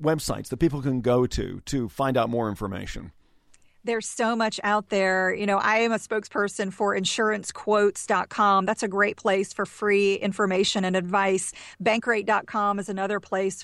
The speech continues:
Speaker 2: where you can go for insurance information.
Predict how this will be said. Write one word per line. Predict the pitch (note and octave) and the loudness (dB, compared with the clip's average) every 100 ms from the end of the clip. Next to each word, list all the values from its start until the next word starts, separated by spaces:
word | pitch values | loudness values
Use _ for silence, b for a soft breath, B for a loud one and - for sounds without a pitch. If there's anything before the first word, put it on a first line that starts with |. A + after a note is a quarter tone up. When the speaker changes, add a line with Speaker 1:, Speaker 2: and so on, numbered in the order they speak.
| - | -8
Speaker 2:
where | G3+ | -4
you | G3 G3+ | -2 -4
can | G#3+ | -4
go | G3 F#3 | -2 0
for | F#3 G3 | 0 -2
insurance | F#3+ F#3 G#3 F#3+ G3 | -2 0 2 2 0
information. | G#3 G3 G3+ G3 G3 G#3 G3 | -2 0 0 2 2 2 0